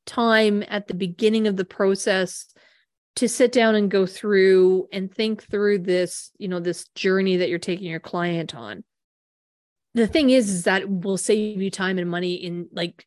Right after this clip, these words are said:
hand over fist. And once you've done it once, you have it forever. So that's why, you know, I love quizzes so much. And the thing is, is that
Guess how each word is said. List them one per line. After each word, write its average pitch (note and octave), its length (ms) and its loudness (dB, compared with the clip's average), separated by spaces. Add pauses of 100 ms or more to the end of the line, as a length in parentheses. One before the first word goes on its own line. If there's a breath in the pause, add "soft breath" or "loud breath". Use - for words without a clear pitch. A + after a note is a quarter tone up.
hand G3+ 340 -2
over D#3+ 160 -4
fist. - 580 -10 (360 loud breath)
And F#3 340 0 (100)
once A3+ 220 0
you've G#3+ 100 -2
done A3+ 200 2
it F#3+ 80 -4
once, A3+ 400 -4
you G3+ 80 -4
have G3 180 -4
it D3+ 100 -10
forever. - 560 -6
So F3+ 440 0 (400 loud breath)
that's G#3+ 440 0
why, E3+ 540 0
you F#3+ 140 -8
know, E3 120 -10
I F3+ 180 -4
love F3+ 380 0
quizzes F#3 420 -2
so C#3+ 160 -8
much. - 380 -16 (540 loud breath)
And B3+ 100 2
the C#4+ 100 2
thing G#4+ 200 2
is, A4 180 4
is B3+ 80 0
that A#3 160 0